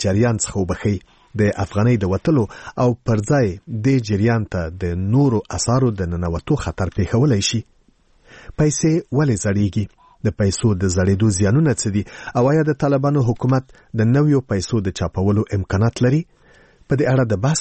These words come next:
لپاره د پوهنتون استاد او د اقتصادي چارو شنونکی دوست محمد احمدزی دا شیبه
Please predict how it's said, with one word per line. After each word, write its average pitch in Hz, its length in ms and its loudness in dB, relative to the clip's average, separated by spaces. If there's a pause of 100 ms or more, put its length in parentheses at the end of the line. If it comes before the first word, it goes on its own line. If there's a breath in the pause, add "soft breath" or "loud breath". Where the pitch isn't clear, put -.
(120)
لپاره 151 300 2
د 139 160 -2
پوهنتون 120 400 2
استاد 143 320 0
او 127 60 4 (160)
د 104 100 0
اقتصادي 95 560 -4
چارو 95 260 0
شنونکی 113 420 2 (420 loud breath)
دوست 131 240 0
محمد 104 420 -2 (100)
احمدزی 101 540 0
دا 87 120 -2
شیبه 92 200 -2